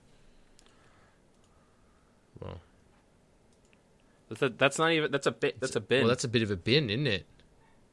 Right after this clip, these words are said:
Speaker 1: Well, that's a right bin,
Speaker 2: That's a,
Speaker 1: isn't
Speaker 2: that's
Speaker 1: it?
Speaker 2: a bin, isn't it?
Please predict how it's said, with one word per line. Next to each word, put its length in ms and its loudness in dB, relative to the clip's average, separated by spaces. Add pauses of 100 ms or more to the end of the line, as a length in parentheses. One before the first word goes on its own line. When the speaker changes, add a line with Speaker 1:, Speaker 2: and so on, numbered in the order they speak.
(1300)
Speaker 1:
Well, 100 -4
that's 160 2
a 40 2
right 260 2 (120)
bin, 300 4
Speaker 2:
That's 160 -4
a, 120 0 (140)
Speaker 1:
isn't 180 -2
Speaker 2:
that's 160 0
Speaker 1:
it? 40 -2
Speaker 2:
a 20 -4
bin, 280 0
isn't 140 0
it? 140 -4